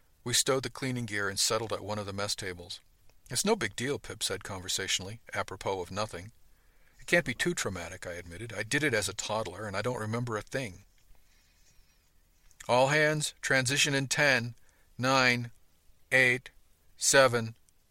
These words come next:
The announcer counted down, and I couldn't help but brace myself. "Three, two,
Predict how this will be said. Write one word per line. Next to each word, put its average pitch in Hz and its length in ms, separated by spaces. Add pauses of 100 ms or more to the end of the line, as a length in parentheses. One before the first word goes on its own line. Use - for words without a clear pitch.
(140)
The 107 80
announcer 107 400
counted 104 340
down, 101 300
and 95 100
I 113 60
couldn't 120 240
help 110 220
but 98 160
brace 110 260
myself. 92 520 (500)
"Three, 156 500 (640)
two, 160 400